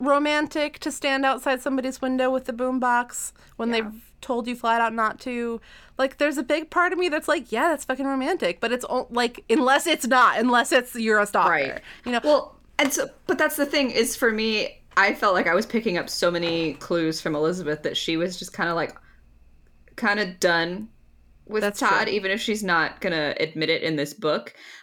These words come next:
Speaker 2: But also, you mentioned, okay, so you mentioned Laurie and, like, really identifying and feeling for Laurie. I had a whole other crack ship for Laurie during this, this book that is
Speaker 1: Ooh, do
Speaker 2: entirely,
Speaker 1: tell.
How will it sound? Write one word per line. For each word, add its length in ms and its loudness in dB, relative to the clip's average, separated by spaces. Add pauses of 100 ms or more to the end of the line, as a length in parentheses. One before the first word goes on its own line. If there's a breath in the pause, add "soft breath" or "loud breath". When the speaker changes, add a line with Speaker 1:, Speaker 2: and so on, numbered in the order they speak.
(100)
Speaker 2:
But 160 -2
also, 540 2
you 160 0
mentioned, 300 0
okay, 140 0
so 120 -2
you 80 0
mentioned 360 -2
Laurie 380 0
and, 140 -2
like, 180 -4
really 280 0
identifying 580 -2
and 140 -6
feeling 300 -2
for 180 -4
Laurie. 380 0 (220 loud breath)
I 120 4
had 160 0
a 40 0
whole 300 2
other 240 -2
crack 360 -4
ship 400 -6
for 240 -4
Laurie 460 -2
during 320 -4
this, 360 -8
this 140 -4
book 180 -6
that 100 0
is 140 4
Speaker 1:
Ooh, 40 -2 (180)
do 80 4
Speaker 2:
entirely, 500 2
Speaker 1:
tell. 500 2